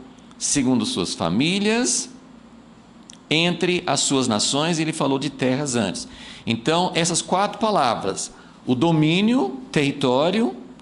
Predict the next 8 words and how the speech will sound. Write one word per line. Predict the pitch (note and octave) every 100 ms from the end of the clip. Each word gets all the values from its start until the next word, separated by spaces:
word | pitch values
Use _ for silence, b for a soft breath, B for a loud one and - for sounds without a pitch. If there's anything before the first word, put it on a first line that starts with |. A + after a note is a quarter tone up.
| B B B -
a | D#3
língua, | F3 E3 F3+ G3+ A3 A3+ D4 - - - B B B
a | D#3+ F#3+
família, | - F3 C#3+ D3 F#3 G#3 G3
que | C#3+
é |
tipo | - C#3 - B2+
tribo, | - C#3+ E3 G3 G#3+ A#3+